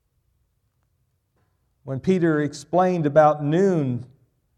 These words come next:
the following day, ten nine, as they were on their journey and approaching the city, Peter went up to the roof to pray. He became hungry, wanted something to eat.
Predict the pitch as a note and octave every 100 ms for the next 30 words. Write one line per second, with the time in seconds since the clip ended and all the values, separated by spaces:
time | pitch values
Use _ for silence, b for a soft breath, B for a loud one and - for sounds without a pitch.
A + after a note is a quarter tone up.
0 | _ _ C3 - E3+ E3+ E3 D3 C#3+ D3
1 | F3 D3 C3+ E3 E3 D#3 D3+ F3 E3 C#3+
2 | C3 C3 D#3 D3 D#3 D#3+ D3 B2+ C3 E3
3 | E3+ D3+ C3 - D#3+ E3 D#3+ C#3 B2+ -
4 | F#3+ D#3 A#2 B B - G3 F3+ D#3+ D#3+
5 | E3 D#3+ C#3 C3+ E3+ E3 D3 C3+ - F#3
6 | F3+ C3+ C#3+ C#3 C3+ C#3+ B2 F3 G3+ D#3
7 | C3 C#3+ C#3+ C#3 D#3 C#3 C#3 C3+ C#3 E3
8 | F#3+ D#3